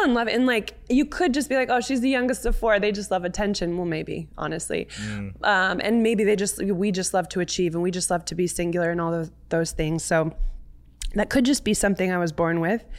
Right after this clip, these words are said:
Speaker 1: Um, I, you know, I can't speak to feeling like I've had specific trauma. I, I really, I do feel like I was blessed in that way. There was hard stuff, but not traumatic.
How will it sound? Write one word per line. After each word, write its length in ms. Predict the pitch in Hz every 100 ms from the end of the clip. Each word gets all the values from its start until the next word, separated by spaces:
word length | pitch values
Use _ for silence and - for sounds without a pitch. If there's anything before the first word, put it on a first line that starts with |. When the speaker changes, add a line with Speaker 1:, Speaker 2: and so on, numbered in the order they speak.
| - - -
Speaker 1:
Um, 260 | 190 190 180
I, 440 | - 185 185 180 - - - - _ - -
you 100 | 220
know, 60 | 226
I 80 | 226
can't 300 | - 240 -
speak 340 | - 220 -
to 140 | 220
feeling 300 | 190 208 202 202
like 160 | 196
I've 100 | 190
had 220 | 180 180 -
specific 500 | - - 175 202 -
trauma. 300 | 226 226 240
I, 360 | 208 165 156 - - - - - - - - - - -
I 60 |
really, 540 | 180 180 170 170 170 -
I 80 | 165
do 180 | 170
feel 160 | 180 180
like 120 | 175
I 100 | 160
was 160 | 160 151
blessed 300 | 160 160 -
in 60 |
that 120 | 175 175
way. 80 |
There 100 | 202
was 100 | 233
hard 300 | - 180 170
stuff, 400 | 156 - 165 180
but 100 | - 180
not 240 | 190 -
traumatic. 680 | - 202 170 147 156 -